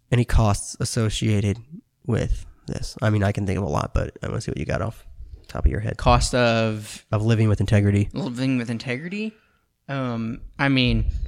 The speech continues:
Speaker 2: I guess on the outward surface, um, you're gonna have to live your life in a way that has safeguards up.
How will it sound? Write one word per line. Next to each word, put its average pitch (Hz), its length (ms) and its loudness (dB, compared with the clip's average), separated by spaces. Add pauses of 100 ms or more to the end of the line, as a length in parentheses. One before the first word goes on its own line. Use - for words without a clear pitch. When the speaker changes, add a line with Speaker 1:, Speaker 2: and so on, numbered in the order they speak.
(800)
Speaker 2:
I 123 80 -2
guess 120 400 0 (380)
on 131 140 -4
the 117 120 -4
outward 143 400 0
surface, 117 680 -2 (300)
um, 87 840 -4
you're 131 300 -4
gonna 135 200 2
have 123 320 0
to 127 440 0
live 135 300 0
your 139 180 4
life 120 420 2
in 135 160 0
a 117 100 2
way 117 600 0 (440)
that 117 360 0
has 123 680 -2
safeguards 131 720 -2
up. 58 300 -8